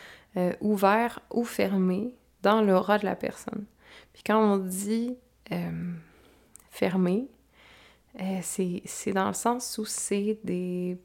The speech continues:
des points d'énergie qui sont définis, euh,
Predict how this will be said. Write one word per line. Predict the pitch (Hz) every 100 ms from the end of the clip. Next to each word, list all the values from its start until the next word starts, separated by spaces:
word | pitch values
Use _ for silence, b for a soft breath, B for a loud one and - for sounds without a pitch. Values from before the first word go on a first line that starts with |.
| _ _ _ _ _ -
des | 190
points | 190 - 220
d'énergie | 226 196 190 185 - 233
qui | 233 - -
sont | - 202 202 202
définis, | 185 196 233 - 190 190 214 - _ B B B B B
euh, | 185 180 180 185 180